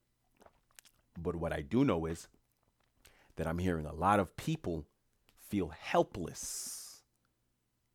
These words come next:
as to the things that are going on in their world. And I'm saying, "Hmm, twenty eleven, people did something about it."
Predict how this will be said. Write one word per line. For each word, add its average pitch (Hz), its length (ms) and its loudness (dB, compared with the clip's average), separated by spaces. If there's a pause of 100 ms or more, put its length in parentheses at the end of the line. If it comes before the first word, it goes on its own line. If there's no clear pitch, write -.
as 90 220 0
to - 140 -6
the 85 120 -2
things 82 420 -2
that 82 140 0
are 80 60 0
going 78 380 -2
on 71 300 -4
in 76 100 -4
their 73 180 -4
world. - 520 -12 (580)
And 80 120 -4
I'm 82 120 -2
saying, 78 520 -2 (300)
"Hmm, 175 340 6 (800)
twenty 127 280 4
eleven, 151 560 4 (920)
people 165 240 -2
did 233 220 4
something - 240 8
about 190 340 10
it." - 100 -2